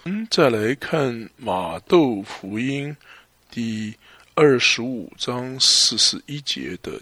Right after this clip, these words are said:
经文。后，他又对那些在他左边的说：“可咒骂的，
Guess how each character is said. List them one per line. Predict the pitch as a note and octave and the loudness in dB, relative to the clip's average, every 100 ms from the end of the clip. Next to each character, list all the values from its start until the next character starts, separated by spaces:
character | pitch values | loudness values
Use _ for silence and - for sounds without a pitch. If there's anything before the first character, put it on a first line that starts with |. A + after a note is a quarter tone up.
| - | -8
经 | - A#2 A#2 A2 | -6 -6 -10 -12
文。 | - | -14
后， | - - F#3 - _ _ _ _ _ | -6 0 0 0 _ _ _ _ _
他 | - D#3 C#3+ | 2 8 8
又 | D3+ C3 A#2 | 8 4 0
对 | - C#3 B2+ A#2 A2+ | -4 0 2 2 0
那 | B2 A#2+ | -2 2
些 | A2 C3 A#2 A#2 A#2 - - - | 4 4 4 2 0 -4 -20 -18
在 | - D3 B2+ | 2 4 6
他 | C#3 C#3+ D3+ D3+ | 4 4 4 2
左 | - A#2+ G2 E2+ - | -6 -6 -6 -8 -12
边 | - C#3 F3+ | 0 0 2
的 | E3 | 2
说 | G#2+ - C#3+ C#3+ - _ _ _ _ _ _ _ | 2 0 -2 -4 -6 _ _ _ _ _ _ _
：“可 | - - A2+ - | -2 0 0 -2
咒 | - - F3 | 0 4 4
骂 | B2+ C3 G2+ | 6 4 2
的， | F#2+ | -2